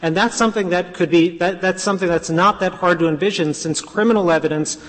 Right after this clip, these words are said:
unlike civil evidence, is messy. It often involves cooperation agreements,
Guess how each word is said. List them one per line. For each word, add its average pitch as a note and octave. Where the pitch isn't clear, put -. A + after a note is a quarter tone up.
unlike F3+
civil G#3+
evidence, D#3+
is F3
messy. G3+
It D3+
often F3+
involves E3
cooperation D3+
agreements, F#3+